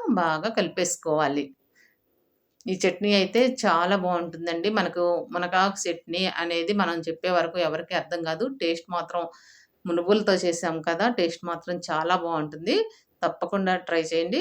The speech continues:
కొంచెం స్పైసీగా ఉండేలా ట్రై చేసుకోండి, చాలా బాగుంటుంది. మరి రెండు మూడు పచ్చిమిర్చి వేస్తే చప్పగా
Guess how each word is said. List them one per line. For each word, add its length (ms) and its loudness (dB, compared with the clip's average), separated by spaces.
కొంచెం 300 2
స్పైసీగా 500 2
ఉండేలా 380 2
ట్రై 140 -4
చేసుకోండి, 480 -2
చాలా 340 0
బాగుంటుంది. 580 -4
మరి 220 6
రెండు 220 2
మూడు 160 2
పచ్చిమిర్చి 560 -4
వేస్తే 260 0
చప్పగా 320 -2